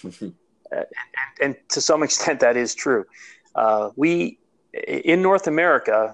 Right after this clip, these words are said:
Speaker 2: we, um, very much cling to some old tactics. And we, I, I think in, in Canada, we've maybe pulled ahead a little bit, but in the U S, if you, if you watch the news any given night and you'll see a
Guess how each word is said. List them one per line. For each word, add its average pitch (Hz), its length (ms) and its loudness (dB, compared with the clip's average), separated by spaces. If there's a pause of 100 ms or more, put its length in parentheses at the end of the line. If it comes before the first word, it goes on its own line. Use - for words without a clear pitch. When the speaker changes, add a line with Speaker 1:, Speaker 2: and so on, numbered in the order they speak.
(120)
Speaker 2:
we, 131 480 -4
um, 113 440 0 (400)
very 143 200 2
much 139 240 -4
cling 135 260 -2
to 120 140 -8
some - 400 -2
old 120 280 -4
tactics. - 580 -4 (500)
And 120 420 0
we, 131 400 -8 (240)
I, - 160 -4
I 131 140 -2
think 170 240 -4
in, 135 160 -4
in 139 240 -10
Canada, 165 360 0
we've 135 200 0
maybe 131 240 -2
pulled 139 260 2
ahead 110 240 2
a 131 40 2
little 143 180 2
bit, 131 200 -2
but 120 120 2
in 117 100 -2
the 117 100 -4
U 123 240 2
S, 113 200 2
if - 180 -8
you, 143 240 -2
if - 140 -10
you 196 100 -2
watch 185 280 4
the 143 100 -2
news 131 320 -6
any 123 180 -2
given 117 280 -6
night 110 200 0
and 107 160 -8
you'll 110 80 -4
see 110 260 -4
a 107 200 2